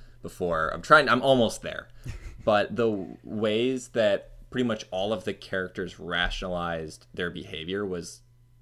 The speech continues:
Speaker 1: like, saying they were just young, and that
Speaker 2: Mm-hmm.
Speaker 1: they, like, didn't know any better.
Speaker 2: Yeah.
Speaker 1: Um, and that is, like, you know, the way that this rape, like, happened in the film, it, and the way that people reacted to it is all, like,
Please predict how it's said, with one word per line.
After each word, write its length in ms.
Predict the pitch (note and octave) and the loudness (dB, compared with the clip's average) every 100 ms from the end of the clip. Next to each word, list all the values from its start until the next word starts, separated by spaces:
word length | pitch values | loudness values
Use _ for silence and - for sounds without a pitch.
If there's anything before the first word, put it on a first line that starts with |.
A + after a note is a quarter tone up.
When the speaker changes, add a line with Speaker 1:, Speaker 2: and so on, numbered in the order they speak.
| _ | _
Speaker 1:
like, 180 | F2 D#2+ | -10 -8
saying 220 | - F#2 | -4 -4
they 80 | F#2 | -2
were 140 | F2 | -4
just 140 | E2+ F2 | -6 -6
young, 440 | E2 D#2 F2 A2 - - _ - | -6 -6 -6 -8 -10 -20 _ -8
and 160 | C3 | -4
that 40 | G2+ | -2
Speaker 2:
Mm-hmm. 80 | F#2+ | 0
Speaker 1:
they, 80 | F#2 | -2
like, 180 | F2+ | -2
didn't 180 | - G2 | -2 -2
know 120 | F2+ | -2
any 120 | F2+ G2 | -2 0
better. 340 | A2 B2 C3 | 0 0 -2
Speaker 2:
Yeah. 440 | A#2 A#2 A#2+ A2 E2+ - - | -6 -6 -6 -6 -10 -14 -4
Speaker 1:
Um, 340 | G2 G2 G2 - | 0 0 -2 -2
and 100 | A2 | 2
that 160 | B2 A2 | 2 4
is, 260 | B2 A2+ | 2 2
like, 300 | A2 G2 F#2+ - _ _ _ _ - - | 2 0 -2 -12 _ _ _ _ -20 -6
you 100 | B2 | -2
know, 100 | A#2 | 0
the 100 | A2 | 0
way 200 | A2 C3 | 2 4
that 140 | C#3+ G#2+ | 4 2
this 220 | A2 - | -2 -4
rape, 340 | F2 F#2+ F#2 - | -6 -2 -2 -4
like, 180 | A#1 | -10
happened 360 | - F2 E2+ E2 | -6 -6 -4 -6
in 80 | D#2+ | -10
the 60 | |
film, 360 | - - A1+ G1+ - | -12 -10 -10 -8 -6
it, 260 | F#2 - - _ - _ _ - - - | -6 -8 -18 _ -20 _ _ -20 -16 -6
and 140 | G#2+ | -2
the 60 | G2+ | 2
way 160 | A2 | 2
that 120 | G#2+ | 2
people 220 | G2 F#2+ F2+ | -2 -6 -4
reacted 460 | F#2 F2+ F#2 - | 2 2 2 -4
to 160 | - D2+ | -10 -12
it 120 | D2 | -10
is 140 | G2+ - | -10 -8
all, 540 | D2 E2+ F#2 A2+ A#2+ _ - - - | -6 -4 -2 -2 -6 _ -20 -14 -4
like, 340 | F#2+ F2+ - | -4 -4 -10